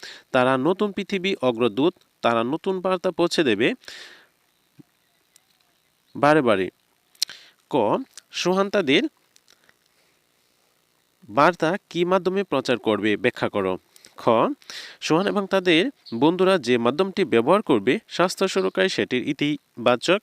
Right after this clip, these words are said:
এবং নেতিবাচক প্রভাব লিখো। শিক্ষার্থীরা,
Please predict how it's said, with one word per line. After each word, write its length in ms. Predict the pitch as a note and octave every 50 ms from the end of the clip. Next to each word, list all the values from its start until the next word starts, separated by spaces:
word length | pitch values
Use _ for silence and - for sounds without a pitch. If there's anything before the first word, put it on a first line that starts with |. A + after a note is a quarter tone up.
| -
এবং 240 | C3 C3+ D#3 E3 E3
নেতিবাচক 460 | F3+ F#3+ - G3+ F#3+ F#3+ F3+ - F#3+ -
প্রভাব 260 | - A#2+ G#2+ G#2 G2 G#2
লিখো। 340 | A2 G#2+ - - G#2 F#2 F2 - _ _ _ - - - -
শিক্ষার্থীরা, 500 | - - B2+ - G#2+ - B2+ D#3+ G#3